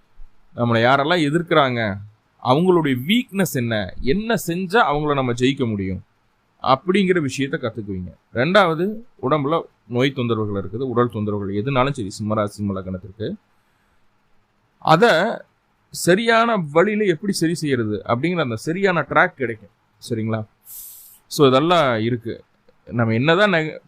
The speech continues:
பாசிட்டிவா சொன்னாலும் சிம்மத்துக்கு ராசிக்குள்ளேயே கேது வந்துட்டார். ராசிக்குள்ள கேது வந்து கிட்டத்தட்ட ரெண்டு மாசத்துக்கு மேல ஆயிப்போச்சு. எப்ப ராசிக்குள்ள கேது வந்தாரோ அப்ப இருந்து மனசு ஒரு நிதானம் இல்லாத ஒரு அமைப்புல தான் இருக்கு.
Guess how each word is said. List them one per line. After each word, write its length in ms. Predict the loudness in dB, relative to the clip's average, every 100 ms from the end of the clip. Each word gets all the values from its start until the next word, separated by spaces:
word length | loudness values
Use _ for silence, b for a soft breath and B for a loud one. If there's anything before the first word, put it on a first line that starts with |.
| 2
பாசிட்டிவா 400 | 2 2 2 2 2
சொன்னாலும் 320 | 2 2 0
சிம்மத்துக்கு 460 | -2 -2 -2 -4 -6 -8 -14 -2 2
ராசிக்குள்ளேயே 680 | 2 2 -6 -4 -2 -2 0
கேது 240 | -2 -2 -2
வந்துட்டார். 400 | -4 2 4 2 -4 _ _ _ _ _ _ _ _ _ _ _
ராசிக்குள்ள 480 | 4 4 4 4 4 4
கேது 200 | 2 2 2
வந்து 160 | 0 2
கிட்டத்தட்ட 440 | 0 2 2 2 2
ரெண்டு 180 | 2 4
மாசத்துக்கு 340 | 2 2 0 2
மேல 160 | 4 4
ஆயிப்போச்சு. 400 | 0 -4 -4 -10 _ _ _ _ _ -18 -18 _ _ 2
எப்ப 280 | 4 4 4 4
ராசிக்குள்ள 420 | 4 2 2 2 4
கேது 220 | 4 4 2
வந்தாரோ 340 | 2 2 2 -2 -6 -4 -2
அப்ப 320 | -2 2 4 4
இருந்து 240 | 2 0 4 4
மனசு 340 | 2 2 0 2 0 -4 -4 2
ஒரு 140 | 2 2 0 -4 -10 _ -4
நிதானம் 480 | 0 4 4 2 0
இல்லாத 340 | 2 2 4
ஒரு 140 | 2
அமைப்புல 380 | 2 2 0 0
தான் 140 | 0 0
இருக்கு. 460 | -2 -4 -4 -4